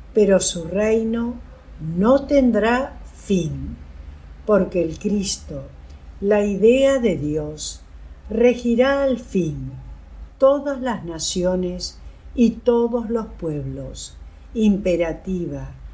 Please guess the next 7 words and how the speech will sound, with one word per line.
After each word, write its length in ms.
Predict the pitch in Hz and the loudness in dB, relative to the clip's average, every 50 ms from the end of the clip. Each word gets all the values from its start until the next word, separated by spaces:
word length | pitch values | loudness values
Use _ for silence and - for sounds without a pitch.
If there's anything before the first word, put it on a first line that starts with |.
| - - - - | -18 -18 -14 -6
absoluta 1040 | 196 202 180 156 - - - 170 156 156 165 190 208 208 208 - - - 214 214 214 214 - - - - - - - - - - | -2 -2 -2 -2 -2 -4 -4 -4 -6 -4 -4 -2 -2 -2 -4 -6 -8 -10 -10 -10 -10 -12 -14 -16 -18 -18 -18 -18 -18 -16 -8 0
y 240 | 277 285 294 294 277 | 4 4 4 4 4
definitivamente 1700 | 269 294 277 - - - 220 196 185 175 170 160 - - 226 247 233 262 247 233 196 180 180 175 165 160 147 131 - 160 165 180 - - - - - - - - - - | 2 0 -2 -2 0 0 2 2 2 0 -2 -4 -2 0 2 4 4 4 4 4 2 2 0 0 -2 -4 -6 -6 -6 -6 -6 -6 -8 -10 -14 -16 -16 -16 -16 -16 -12 -2
con 240 | - 233 214 196 185 | 0 2 2 2 2
la 140 | 180 175 175 | 0 -2 -4
ciencia 640 | - - 208 196 190 196 196 196 - - 208 196 | -6 -4 -4 -4 -4 -4 -4 -6 -6 -6 -6 -6
divina. 560 | 190 202 185 147 143 135 127 123 123 123 123 | -4 -6 -6 -6 -6 -4 -4 -4 -4 -4 -6